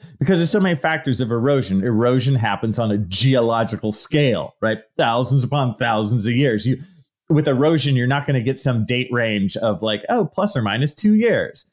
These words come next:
You're not gonna get that, right? It's thousands upon thousands of years. It depends on the formation of the stone itself. And again, I went over this last time, you know, that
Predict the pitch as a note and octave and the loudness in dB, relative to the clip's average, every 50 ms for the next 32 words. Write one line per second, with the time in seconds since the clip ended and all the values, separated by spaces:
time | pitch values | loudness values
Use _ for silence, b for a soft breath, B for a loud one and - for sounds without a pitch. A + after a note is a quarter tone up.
0 | _ - C3+ D3+ C#3+ D3 C#3+ C#3 C3+ - C3 A#2 G#2+ G#2 F#2+ A#2 A#2+ A2+ - - | _ 0 0 2 2 2 2 0 -2 -2 -2 -2 -2 -2 -2 -2 -2 -2 -2 -4
1 | - C#2+ C2+ B1 - G#2+ G2 G2+ A#2+ C3+ C3 - - _ _ - B2+ B2 C3 C3+ | -6 -8 -8 -8 -6 -4 -4 -2 -2 -2 -2 -4 -10 _ _ -4 -2 -2 0 0
2 | C#3+ C3+ C3+ C3 A2 G2+ A#2 G2+ A2 G#2 F#2+ F2+ - A2+ A2 G2+ G2 A2 E2 F2+ | 0 -2 -2 -4 -4 -4 -6 -6 -4 -4 -4 -2 -2 -2 -2 -2 -2 -4 -4 -4
3 | F#2 A2 C#3 D3 C#3 C3+ C3 - b b b b b b _ _ _ _ _ F3+ | -2 -2 0 0 0 -2 -4 -6 b b b b b b _ _ _ _ _ -2
4 | E3 C3+ D3 C3 - C3+ C3+ C3+ C3+ B2 A2 A#2 - - A#2 A#2 A2+ A2 G#2+ G2+ | 0 0 0 -2 0 0 0 2 2 0 0 -4 -6 -4 -4 -2 0 0 0 0
5 | F#2+ F#2+ F2 - _ _ _ - A2 - - A#2+ A#2 A2+ A2+ A#2+ A#2 - A2 G#2 | -2 -2 -4 -8 _ _ _ -8 -6 -4 -4 -2 -2 0 0 -2 -2 -2 -2 -2
6 | F#2 D#2+ E2+ - - - G#2 G2+ F#2+ F2 E2 - - - - - - F3 E3 E3 | -2 -2 -4 -4 -2 -2 0 0 0 -2 -2 -4 -4 -6 -4 -2 0 2 2 2
7 | D#3 - D#3+ E3 D3+ C#3+ D3 D3 D#3 E3 F3 E3+ E3 D3+ C#3 B2+ A#2+ A2 - A2 | 0 0 0 0 2 2 2 2 2 2 2 2 2 2 2 2 0 0 -2 -2
8 | G2+ G2 F#2+ - - - - C#2+ - - - _ b b B2 b - B2+ A#2+ A2+ | -2 -2 -4 -4 -6 -8 -8 -8 -10 -12 -14 _ b b -8 b 0 0 2 2
9 | G#2+ G#2 G#2+ - - - - A#2+ - - _ _ _ - B2+ A#2+ G#2 - | 2 2 0 -2 -4 -12 -20 -20 -20 -20 _ _ _ 0 0 0 0 -2